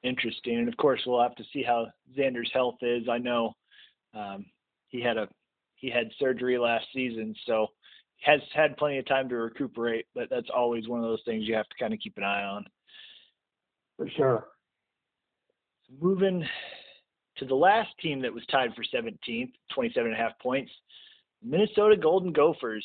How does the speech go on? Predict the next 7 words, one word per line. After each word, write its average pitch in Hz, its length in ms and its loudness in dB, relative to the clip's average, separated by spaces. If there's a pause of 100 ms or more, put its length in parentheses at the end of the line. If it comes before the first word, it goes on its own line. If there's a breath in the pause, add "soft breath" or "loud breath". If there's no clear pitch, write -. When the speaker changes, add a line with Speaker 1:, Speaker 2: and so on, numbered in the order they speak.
(100)
Speaker 1:
who 131 160 4
have 120 120 2
had 131 400 0 (120)
quite 165 420 -2 (160)
an 123 240 -10
interesting 151 640 -2
offseason. 107 800 0